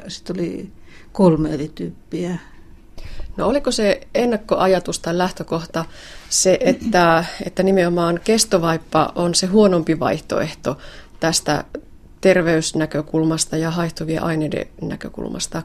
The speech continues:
Speaker 2: kuin sitten kertakäyttövaippa?
Speaker 1: Mä sanoisin, että tässä tapauksessa ehkä ajatus oli se, että tuskin niillä on va-, on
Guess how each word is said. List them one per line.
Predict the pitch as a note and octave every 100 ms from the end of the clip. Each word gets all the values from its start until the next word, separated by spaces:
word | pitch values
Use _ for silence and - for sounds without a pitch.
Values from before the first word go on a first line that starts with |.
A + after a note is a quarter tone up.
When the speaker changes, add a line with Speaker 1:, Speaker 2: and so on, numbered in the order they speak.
| -
Speaker 2:
kuin | E3
sitten | D3+ D3+ - C#3+ - -
kertakäyttövaippa? | - D#3 - - - - E3 - - - - - - - -
Speaker 1:
Mä | A3 A#3
sanoisin, | - A#3+ A3+ G3+ G3
että | G3+
tässä | G3 -
tapauksessa | F#3+ - F3 G3+
ehkä | D#3 - F3+ - -
ajatus | G#3 F3+ F3+ -
oli | E3+ F3
se, | F3+
että | D#3+
tuskin | - G3+ - D#3+ F3
niillä | - E3+ -
on | G3 G3
va-, | - -
on | F#3+ E3 - -